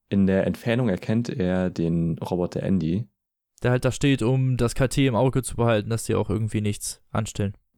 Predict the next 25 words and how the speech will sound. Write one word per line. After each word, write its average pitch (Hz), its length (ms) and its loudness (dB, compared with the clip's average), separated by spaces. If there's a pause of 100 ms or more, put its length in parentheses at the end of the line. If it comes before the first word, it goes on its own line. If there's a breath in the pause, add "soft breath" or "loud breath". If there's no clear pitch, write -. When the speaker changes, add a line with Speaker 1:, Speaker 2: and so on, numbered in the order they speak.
(160)
Speaker 1:
Äh, 87 180 0
genau, 80 260 -2
er 87 180 0
beobachtet 107 480 0
dann 95 180 0
den 90 300 0
Roboter 90 420 -4
Andy, 90 360 0 (540)
ähm, 87 260 2
der 87 120 0
abgestellt - 440 -4
wurde, 87 380 0
damit 87 340 -2 (120)
die - 200 -4
halt 76 120 -6
überwacht - 380 -8
werden. - 360 -6 (140)
Und 85 320 -2
zu - 100 -2
Speaker 2:
Genau. 92 100 4
Speaker 1:
seiner 92 120 2
Überraschung 101 460 0
ist 98 140 -2
dort 98 160 -2
draußen 101 520 -2